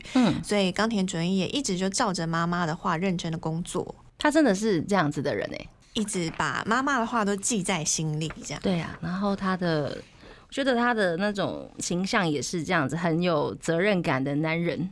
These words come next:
Speaker 2: 嗯。
Speaker 1: 嗯，接下来是小山庆一郎。小学五年级的时候呢，因为爸爸会家暴，所以爸爸妈妈就离婚了。据说十一岁的时候呢，小山为了保护妈妈，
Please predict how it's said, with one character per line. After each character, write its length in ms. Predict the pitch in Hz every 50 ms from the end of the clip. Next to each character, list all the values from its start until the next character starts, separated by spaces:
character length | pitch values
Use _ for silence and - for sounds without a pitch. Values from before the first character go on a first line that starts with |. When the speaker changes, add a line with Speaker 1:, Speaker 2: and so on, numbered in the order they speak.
| - -
Speaker 2:
嗯。 400 | 202 202 208 214 202 202 196 180
Speaker 1:
嗯， 320 | 185 196 180 165 147 131 - - - -
接 140 | - - 294
下 160 | 294 - 285
来 80 | 196 180
是 180 | - - 202
小 220 | 190 - - 190 175
山 180 | 214 311 359
庆 200 | 381 - 427 403
一 80 | 381 349
郎。 440 | 254 185 165 160 160 156 160 165 185 202 - - - - - - - - -
小 140 | - - 180
学 120 | 180 208
五 140 | 208 208 190
年 180 | 190 180 185 208
级 100 | 208 202
的 80 | 170
时 200 | 170 - - 185
候 260 | 190 - 294 302 254 208
呢， 300 | 190 180 175 175 170 175
因 80 | 190 202
为 100 | 202 202
爸 160 | 202 220 202
爸 240 | - 170 160 151 - - - - - - - -
会 300 | - - 302 302 277 254
家 440 | 240 - - - 277 277 277 277 285 - - - -
暴， 500 | - 311 311 302 294 269 254 247 - - - - -
所 180 | - - 269 285
以 160 | 294 247 196
爸 200 | - - 175 151
爸 180 | - 190 175 175
妈 140 | 190 196
妈 180 | 196 202 196 196
就 220 | 196 214 202 190
离 180 | 175 170 156 160
婚 460 | 165 - - 160 151 151 147 156 160
了。 180 | - - - - - - - - - - -
据 160 | - 269 254
说 140 | 240 247 247
十 220 | 247 - 180 151
一 120 | 156 165
岁 300 | 175 - - - 214 175
的 80 | 160 147
时 160 | - - 156
候 220 | 160 185 226 208 175
呢， 340 | 165 165 156 151 156 156 160
小 140 | 165 156 160
山 160 | - 185 190
为 100 | 196 185
了 80 | 175
保 200 | 170 175 160 -
护 120 | - - 202
妈 160 | 180 160 143
妈， 360 | 139 - - - - - 190